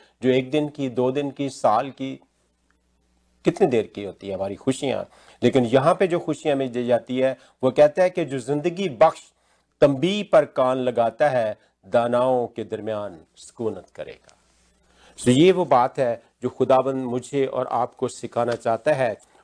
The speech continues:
और I hope कि ये आज का प्रोग्राम जो है वो बहुत सारी रूहों के लिए, आ, खुशी का सबब होगा, खुशखबरी का सबब होगा। खुदाबंद करे कि हम उस खोई हुई ज़िंदगी को जो इंसान ने खो डाली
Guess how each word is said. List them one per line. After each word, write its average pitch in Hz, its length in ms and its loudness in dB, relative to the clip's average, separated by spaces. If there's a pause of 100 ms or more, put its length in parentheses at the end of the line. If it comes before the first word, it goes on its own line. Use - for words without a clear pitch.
(140)
और 110 220 -4
I 104 40 -6
hope 160 240 0 (460)
कि 127 320 0
ये 123 480 -6
आज 117 260 -6
का 123 100 -2
प्रोग्राम 139 460 0
जो 147 120 -8
है 135 480 -6
वो 113 140 -6
बहुत 156 280 0
सारी 131 260 0
रूहों 127 300 -4
के 135 140 -4
लिए, 113 380 -4 (360)
आ, 101 320 -4 (680)
खुशी 143 400 -2
का 160 140 2
सबब 127 320 0
होगा, 120 360 -8
खुशखबरी 127 540 -2
का 151 160 -2
सबब 123 420 -6
होगा। 113 340 -8 (280)
खुदाबंद 120 360 2
करे 135 240 2
कि 139 140 -10
हम 123 280 -6
उस 170 240 -6
खोई 143 300 -2
हुई 131 100 -4
ज़िंदगी 127 540 -4
को 113 240 -2 (480)
जो 123 240 2
इंसान 127 460 -2
ने 123 140 -6
खो 127 200 -6
डाली 107 380 -4